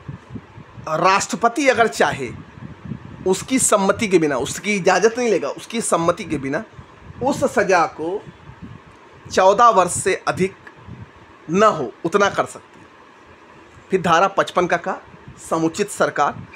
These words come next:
जिसमें केंद्र व राज्य दोनों आती हैं। केंद्र में संघ की कार्यपालन शक्ति का विस्तार है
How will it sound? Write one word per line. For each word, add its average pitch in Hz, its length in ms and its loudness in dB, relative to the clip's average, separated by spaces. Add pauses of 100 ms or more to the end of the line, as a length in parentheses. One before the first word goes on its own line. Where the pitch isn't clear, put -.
(220)
जिसमें 151 340 -2
केंद्र 165 300 2
व 156 100 4
राज्य 151 340 2
दोनों 135 300 -4
आती 151 180 -8
हैं। 160 140 -12 (320)
केंद्र 190 320 4
में 202 160 0 (380)
संघ 180 360 2
की 190 180 -2
कार्यपालन 170 540 2
शक्ति 165 300 -4
का 180 80 2
विस्तार 175 380 0
है 170 200 -12